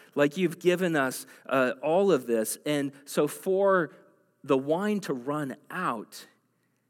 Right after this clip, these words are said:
is not just, like, the people who put the order in to, like, misjudge the numbers,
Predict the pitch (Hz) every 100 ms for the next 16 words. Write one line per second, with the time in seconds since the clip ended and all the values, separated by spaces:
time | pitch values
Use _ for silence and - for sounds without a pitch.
0 | _ 160 151 165 185 185 180 165 - 151
1 | 123 117 - _ _ _ _ _ _ _
2 | _ - 139 131 - 170 170 139 139 120
3 | 117 160 - 123 - 139 139 123 117 101
4 | 104 120 113 107 - 120 127 - 113 -
5 | 117 117 107 90 110 113 131 131 98 98